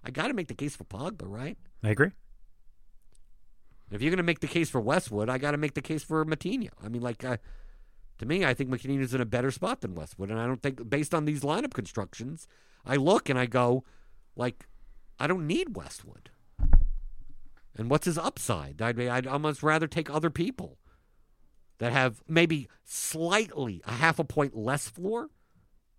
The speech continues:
Speaker 1: but way more upside.
Speaker 2: Mm-hmm.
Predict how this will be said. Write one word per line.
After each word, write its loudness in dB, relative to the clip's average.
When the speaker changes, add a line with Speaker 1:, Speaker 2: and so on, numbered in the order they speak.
Speaker 1:
but 0
way -2
more -4
upside. -10
Speaker 2:
Mm-hmm. 2